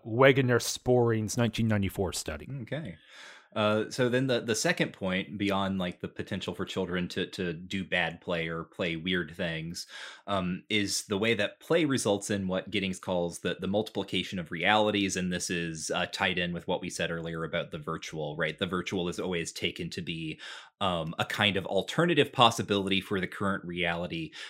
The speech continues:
Speaker 2: that has not yet taken shape. And in there, in, in that way, the way that this, uh, book is imagining the virtual, this is, this is where I think,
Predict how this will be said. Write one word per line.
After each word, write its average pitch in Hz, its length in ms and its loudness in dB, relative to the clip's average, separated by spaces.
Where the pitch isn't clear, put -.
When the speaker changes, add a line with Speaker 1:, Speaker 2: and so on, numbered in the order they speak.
Speaker 2:
that 110 120 8
has 101 220 2
not 120 260 6
yet 104 220 2
taken 87 320 -2
shape. 82 420 0
And 107 140 2
in 110 140 2
there, 135 340 8
in, 120 240 2
in 147 160 6
that 123 220 6
way, 98 180 4
the 90 100 -2
way 92 140 0
that 92 160 -4
this, 90 340 -2
uh, 82 340 -4
book 95 300 0
is 90 400 -2
imagining 104 480 6
the 85 80 -2
virtual, 82 720 -4
this 151 180 6
is, 143 140 4
this 151 160 6
is 135 120 2
where 120 120 8
I 107 80 12
think, 98 340 4